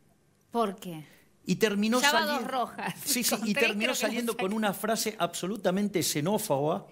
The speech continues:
Speaker 2: ¿sí? Con la visita del presidente español, ¿sí? Que desató la ira de los brasileros, porque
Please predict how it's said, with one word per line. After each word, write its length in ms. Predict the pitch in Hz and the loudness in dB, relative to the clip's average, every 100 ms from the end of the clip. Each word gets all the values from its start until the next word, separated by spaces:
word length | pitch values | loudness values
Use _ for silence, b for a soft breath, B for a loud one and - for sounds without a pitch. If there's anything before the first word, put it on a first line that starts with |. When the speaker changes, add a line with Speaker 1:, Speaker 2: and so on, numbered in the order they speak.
| - - | -20 -18
Speaker 2:
¿sí? 840 | - - - - - 180 220 - B B - | -8 -6 -4 -4 0 2 2 -2 B B 0
Con 220 | 165 170 | 2 4
la 120 | 147 | 2
visita 440 | 147 - 220 214 | 2 0 0 2
del 160 | 175 147 | 2 0
presidente 640 | 156 143 156 156 190 185 | -2 -2 0 2 2 0
español, 800 | 160 - 131 147 196 156 160 196 - B - | -2 0 0 2 4 4 2 -2 -12 B -6
¿sí? 420 | - 190 214 B B B B _ _ _ | 0 2 0 B B B B _ _ _
Que 160 | - 180 | 0 2
desató 560 | 175 - 170 170 220 233 | 2 2 0 2 2 2
la 160 | 180 | 2
ira 260 | 208 220 202 | 2 2 2
de 80 | 160 | 0
los 160 | 139 | -2
brasileros, 640 | 139 139 - 147 202 135 98 | 0 0 0 2 2 0 -2
porque 680 | 156 151 160 165 - - | -2 -2 0 -2 -4 -12